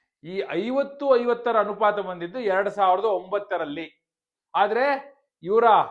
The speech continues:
ಜಮೀನ್ ಡಿನೋಟಿಫೈ ಆಗಿರೋದು ಯಾವಾಗ? ತೊಂಬತ್ತೆಂಟರಲ್ಲಿ. ಅಂದ್ರೆ ಎರಡ್ ಸಾವಿರದ ಒಂಬತ್ತರಲ್ಲಿ ನಿಯಮ ಜಾರಿಗೆ ಬರುವ ಮೊದಲು. ಹೀಗಿರುವಾಗ ಇವರು ಹೇಗೆ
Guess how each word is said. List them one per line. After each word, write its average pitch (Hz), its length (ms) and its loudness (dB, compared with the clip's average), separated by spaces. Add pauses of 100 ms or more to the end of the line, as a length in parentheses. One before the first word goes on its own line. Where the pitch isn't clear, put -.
(220)
ಜಮೀನ್ 214 380 -2
ಡಿನೋಟಿಫೈ 277 460 0
ಆಗಿರೋದು 262 380 4
ಯಾವಾಗ? 208 260 4 (1500)
ತೊಂಬತ್ತೆಂಟರಲ್ಲಿ. 262 1160 0 (260)
ಅಂದ್ರೆ 226 260 2
ಎರಡ್ 226 380 0
ಸಾವಿರದ 262 420 2
ಒಂಬತ್ತರಲ್ಲಿ 254 680 -2
ನಿಯಮ 233 380 -8 (460)
ಜಾರಿಗೆ 208 420 -2
ಬರುವ 185 400 -4
ಮೊದಲು. 208 380 -4 (520)
ಹೀಗಿರುವಾಗ 302 680 0 (1300)
ಇವರು 262 280 -4
ಹೇಗೆ 196 840 -4